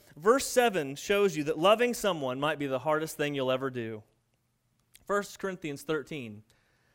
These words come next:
"Love is patient and kind. Love does not envy or boast.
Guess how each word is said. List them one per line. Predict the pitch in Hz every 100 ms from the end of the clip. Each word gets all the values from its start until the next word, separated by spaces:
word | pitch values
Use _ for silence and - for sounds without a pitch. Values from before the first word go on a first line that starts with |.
| _
"Love | - 147 190 214
is | 147 131
patient | - - 160 190 - 160 - - _ _ _
and | 147 147
kind. | - 156 131 110 107 107 _ _ _ _ _
Love | 135 165 190 175
does | 180 185
not | 175 170 175
envy | 160 208 196 233
or | 165 143
boast. | 120 139 185 226 -